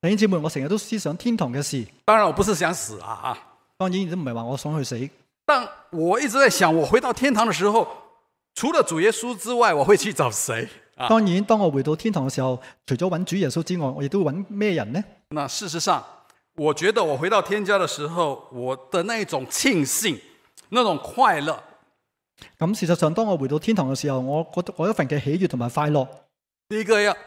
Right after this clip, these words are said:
Speaker 2: 去找的人，就是把福音傳給我的人。
Speaker 1: 我諗第一個要搵嘅人就係將福音傳俾我嗰，嗰一位人。
Speaker 2: 我會抱着他說謝謝。
Speaker 1: 我會抱住佢咁講，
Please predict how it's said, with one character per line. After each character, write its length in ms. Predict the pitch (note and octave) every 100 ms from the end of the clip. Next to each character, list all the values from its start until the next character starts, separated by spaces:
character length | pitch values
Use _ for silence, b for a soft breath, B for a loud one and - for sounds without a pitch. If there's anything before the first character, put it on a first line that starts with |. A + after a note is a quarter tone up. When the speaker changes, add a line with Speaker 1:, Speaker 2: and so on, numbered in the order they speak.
| -
Speaker 2:
去 160 | - E3
找 260 | - A2+
的 100 | G2 G#2
人， 180 | F#2+ G#2+ _
就 100 | -
是 160 | B2 D3
把 180 | A#2+ F#2+
福 220 | - G#2+
音 180 | G#2 A2
傳 360 | - - F#2+ G#2
給 100 | G2
我 120 | F2+
的 80 | F#2+
人。 120 | F2+ - _ _ _ _ _
Speaker 1:
我 160 | D3 D3+
諗 180 | D#3+
第 100 | G#3
一 100 | D#3+
個 100 | F#3+
要 140 | D#3 D3+
搵 220 | C3+ C#3+
嘅 80 | F#3+
人 160 | C#3 B2
就 100 | C#3
係 180 | B2+ B2 - _ _ -
將 200 | G3 G3
福 140 | G#3
音 80 | G3 G3
傳 220 | - A#2+
俾 160 | C#3 F3
我 200 | C#3 B2
嗰， 260 | C3+ D#3 F3
嗰 100 | C#3+
一 60 |
位 160 | D#3 C3+
人。 160 | C3+ G2+ - _ _ _
Speaker 2:
我 80 | -
會 100 | C3 - -
抱 260 | D3+ B2
着 140 | G#2+ A#2+
他 180 | -
說 180 | B2 B2
謝 160 | - A2+
謝。 160 | - - _ _ _ _
Speaker 1:
我 80 | D3+
會 100 | D#3
抱 240 | D#3 - E3
住 120 | C#3+
佢 40 |
咁 180 | D3 D3
講， 220 | D#3 C3